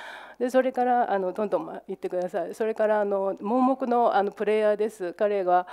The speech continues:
あの、歌を歌-、あの、歌ってくれました。それから彼女が先ほどの側弯症の彼女です。彼女、側弯症がどんどん治ってきたんですよ。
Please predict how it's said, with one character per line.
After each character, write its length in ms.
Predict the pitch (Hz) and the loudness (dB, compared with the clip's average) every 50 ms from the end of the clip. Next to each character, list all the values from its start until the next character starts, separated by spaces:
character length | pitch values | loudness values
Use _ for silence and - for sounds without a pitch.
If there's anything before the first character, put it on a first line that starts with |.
| - - - - - | -14 -14 -14 -8 -4
あ 100 | - 185 | -4 -2
の、 120 | 185 175 | -2 -2
歌 240 | 175 - - 214 196 | -4 -2 0 0 0
を 40 | 190 | 0
歌-、 240 | 190 - 180 185 - | 0 0 0 0 0
あ 140 | 185 175 175 | -2 -4 -4
の、 140 | 170 170 | -4 -6
歌 180 | 165 165 - 190 | -8 -8 -8 -8
っ 40 | 180 | -8
て 120 | - 190 | -8 -8
く 100 | - 190 180 | -8 -8 -8
れ 60 | 180 | -8
ま 160 | 180 185 196 | -8 -10 -10
し 60 | - | -10
た。 160 | - - 175 | -8 -8 -6
そ 140 | 190 - 196 | -4 -4 -4
れ 80 | 202 202 | -4 0
か 100 | 202 196 | 0 0
ら 80 | 196 | -2
彼 240 | 214 - - 311 339 | -2 0 0 2 2
女 160 | 339 277 208 | 2 2 2
が 100 | - 190 | 0 0
先 260 | 185 - 208 208 - 214 | 0 0 -2 -4 -4 -4
ほ 120 | 190 214 | -6 -4
ど 80 | 208 208 | -4 -4
の 120 | 202 208 | -4 -4
側 260 | - - 202 - 277 | -4 -6 -6 -2 2
弯 180 | 277 302 302 294 | 4 4 4 4
症 120 | 302 294 | 4 2
の 100 | 285 277 | 0 0
彼 180 | - 254 254 240 | -2 -2 -4 -4
女 140 | 190 170 160 | -4 -6 -8
で 120 | 156 170 165 | -10 -10 -12
す。 160 | - - - - | -12 -16 -16 -12
彼 300 | - 285 320 349 302 226 | -4 2 2 4 4 4
女、 300 | 214 226 202 170 165 - - - - - - | 4 2 2 2 0 -2 -8 -16 -20 -20 -10
側 320 | - - 233 240 311 339 | -2 0 0 2 4 6
弯 140 | 349 359 359 | 8 8 8
症 120 | 349 359 349 | 6 4 4
が 120 | 311 240 | 4 4
ど 180 | 185 254 320 392 | 6 6 6 6
ん 60 | 403 | 6
ど 100 | 370 285 | 6 4
ん 240 | 226 185 165 170 190 | 4 2 -2 -2 0
治 160 | 208 220 311 - | 2 2 2 2
っ 20 | |
て 100 | - 311 | 0 -2
き 80 | - - | -4 -2
た 120 | - 208 | -2 -2
ん 60 | 180 | -2
で 80 | 165 170 | -2 -6
す 100 | - - | -10 -12
よ。 120 | 160 151 | -16 -16